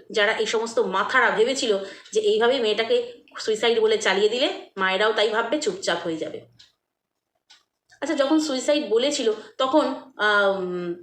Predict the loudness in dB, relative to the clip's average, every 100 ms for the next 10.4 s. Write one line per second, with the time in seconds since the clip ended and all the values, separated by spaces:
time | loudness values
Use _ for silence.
0 | -16 -20 -8 -4 0 2 0 -2 0 0
1 | 2 2 2 -2 0 0 0 -2 -2 -2
2 | 0 0 2 2 0 0 -4 -6 -14 -4
3 | 2 4 2 0 -2 2 4 4 2 2
4 | 2 2 0 -2 -2 0 0 2 2 4
5 | 2 -2 -4 -4 -4 -2 2 2 2 0
6 | 2 0 0 -2 0 0 0 0 -2 0
7 | 0 0 -2 -2 0 0 0 -2 0 -2
8 | -6 -6 -16 -8 -2 0 2 2 0 0
9 | -2 0 2 2 2 0 0 0 0 2
10 | 2 2 -2